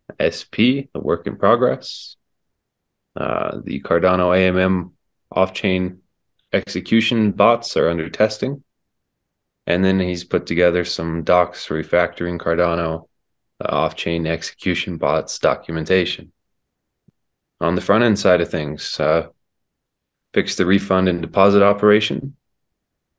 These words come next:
uh, fixed the wrong fee calculation for the swap operation, uh, redesigned liquidity pools for the L B S P event,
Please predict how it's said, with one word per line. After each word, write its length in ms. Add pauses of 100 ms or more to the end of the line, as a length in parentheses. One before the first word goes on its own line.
uh, 160
fixed 400
the 80
wrong 400
fee 440
calculation 760
for 200
the 80
swap 360
operation, 760 (1300)
uh, 80
redesigned 680
liquidity 500
pools 420
for 200
the 140
L 160
B 220
S 160
P 260
event, 400